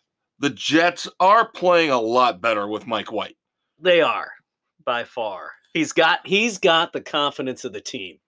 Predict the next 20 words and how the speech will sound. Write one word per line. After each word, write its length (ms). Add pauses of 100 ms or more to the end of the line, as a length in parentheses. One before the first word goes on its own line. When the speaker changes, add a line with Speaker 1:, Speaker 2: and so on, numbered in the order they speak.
(200)
Speaker 1:
Right. 140
Speaker 2:
They 160
have 200
rallied 420
around 420
him. 220
Speaker 1:
And 100
again, 240
we're 80
seeing 300
this 240
with 180
Mike 260
White, 320
with 160
Brock 300
Purdy 340
we 140
talked 360
about. 540